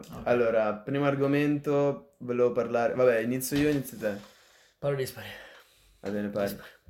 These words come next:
Speaker 2: Bim, bum, bam. Vado. Io lo so, lo conosco, fra, fa sempre uno, eh. <laughs> Cioè,
Speaker 1: Solito vinco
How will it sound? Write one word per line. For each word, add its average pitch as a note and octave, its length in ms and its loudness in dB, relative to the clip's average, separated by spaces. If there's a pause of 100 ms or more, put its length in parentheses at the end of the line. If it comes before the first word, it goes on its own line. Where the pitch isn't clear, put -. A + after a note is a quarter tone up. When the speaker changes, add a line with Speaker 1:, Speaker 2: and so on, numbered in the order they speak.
(320)
Speaker 2:
Bim, A#2 520 -4
bum, B2 340 -4
bam. G#2 360 -6 (480)
Vado. G2 360 -8
Io D#3 160 4
lo E3+ 60 8
so, F#3 200 8
lo E3+ 120 4
conosco, D#3+ 380 -2
fra, B2+ 180 -2
fa B2+ 80 -8
sempre C#3+ 320 -8
uno, B2 320 -8
eh. A2 280 -4
<laughs> F3 140 -2
Cioè, E3+ 260 -4 (300)
Speaker 1:
Solito F3 300 6
vinco F#3+ 140 10